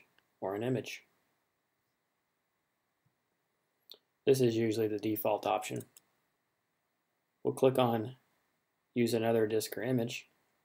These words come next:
go to our Downloads directory, and click on the iso that we downloaded. Hit Continue,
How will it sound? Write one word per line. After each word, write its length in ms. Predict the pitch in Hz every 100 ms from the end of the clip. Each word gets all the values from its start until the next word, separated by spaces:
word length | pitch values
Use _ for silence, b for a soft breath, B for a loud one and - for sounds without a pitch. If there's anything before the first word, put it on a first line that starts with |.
| _ _ _ _ _ _ _ _ _ _ _ _ _
go 120 | 117
to 60 | 110
our 140 | 104
Downloads 520 | 101 117 123 113 107 110
directory, 480 | 104 104 123 127 131 _ _ _ _ _ _ _ _ _ _ _ _ _ _ _ -
and 160 | 117
click 220 | 117 120 120
on 120 | 110
the 80 | 107
iso 460 | 107 107 110 110
that 140 | 107 104
we 80 |
downloaded. 520 | 104 104 98 95 95 95 _ _ _ _ _ _ _ _ _ _ _ _ _ _ _ _ _ _ _ _ _ _ _ _ _ _ _ _ _ _ _ _ _ _ _ _ _ _ _ _ _ _ _ _ _
Hit 160 | - 127
Continue, 480 | - - 117 151